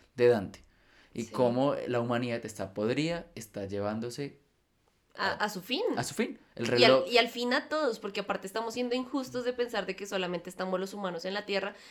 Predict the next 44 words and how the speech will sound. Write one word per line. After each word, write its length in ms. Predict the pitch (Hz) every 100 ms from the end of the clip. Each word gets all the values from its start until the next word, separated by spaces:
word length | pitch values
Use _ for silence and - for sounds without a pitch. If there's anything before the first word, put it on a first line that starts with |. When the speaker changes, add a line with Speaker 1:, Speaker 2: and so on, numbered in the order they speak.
| -
Speaker 2:
cuando 260 | 285 294 302
también 360 | 302 294 294
hay 280 | 285 294 - -
miles 640 | 254 302 381 359 359 349
y 80 | 330
millones 520 | 294 240 269 269 269
de 60 | 254
especies 540 | 247 - 220 220 220
que 100 | 240
también 340 | 240 254 294 302
dependen 480 | 302 302 294 294 285
de 100 | 277
la 120 | 285
Tierra 320 | 269 254 254
para 260 | 233 220 220
poder 300 | 208 202 196
sobrevivir. 340 | 190 190 107
Speaker 1:
Exacto, 160 | 95 -
que 100 | 107
coexisten 560 | - 101 - 120 143 143
y 100 | 107
pues 300 | 98 87 - _ _ _ _ _ _ _ _ _
eso 160 | 104 117
es 60 |
lo 80 | 113
que 80 | 110
trata 280 | 110 107 110
este 160 | 117 135
libro 180 | 156 117
y 120 | 107 - _ _ - _ - - - 85 -
solamente 320 | - 110 113
está 140 | - 117
justificando 480 | 120 123 - 98 101
el 60 |
punto 260 | 101 110 104
de 60 | 98
Asdru, 140 | 95
le 120 | 95
da, 180 | 95 95
le 180 | 87 117
das 120 | 113
da 80 | 113
miedo 200 | 117 143
Speaker 2:
Sí. 100 | 226